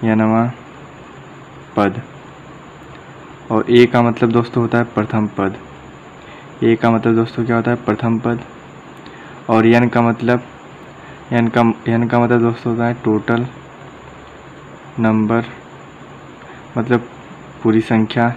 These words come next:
जितना है। और एन, एन का मतलब दोस्तों सार्वंतर होता है, इसे सार्वंतर कहते हैं।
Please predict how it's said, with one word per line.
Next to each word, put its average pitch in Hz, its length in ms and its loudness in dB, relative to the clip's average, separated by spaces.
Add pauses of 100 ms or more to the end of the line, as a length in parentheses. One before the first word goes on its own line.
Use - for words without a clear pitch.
(120)
जितना 113 360 0
है। 117 240 -2 (540)
और 110 160 4
एन, 107 260 2
एन 117 160 2
का 117 120 -2
मतलब 113 220 0
दोस्तों 117 260 0 (400)
सार्वंतर 107 600 0
होता 101 220 -2
है, 104 100 -2
इसे 110 160 -6
सार्वंतर 107 560 -2
कहते 101 280 -6
हैं। 107 180 -6